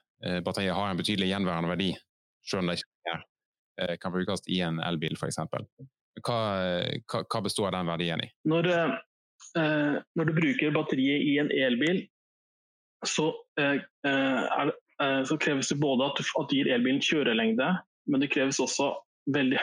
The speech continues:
Speaker 2: høyt effektuttak. Det vil si at, eh, at batteri-, at, at elbilen må kunne akselerere ga-, eh, raskt. Det vil si at du, og du skal lade elbilen opp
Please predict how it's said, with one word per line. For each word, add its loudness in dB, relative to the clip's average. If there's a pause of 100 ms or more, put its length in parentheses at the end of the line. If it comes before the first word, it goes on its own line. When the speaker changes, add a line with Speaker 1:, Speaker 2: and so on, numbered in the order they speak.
Speaker 2:
høyt 0
effektuttak. 0
Det 2
vil -2
si 2
at, -2 (100)
eh, 2 (240)
at -6
batteri-, 2
at, 0
at 2
elbilen 4
må 2
kunne 2
akselerere 2
ga-, 2
eh, 2
raskt. -6
Det 2
vil 0
si 2
at -2
du, 2 (720)
og 0
du 2
skal 2
lade 2
elbilen 4
opp -4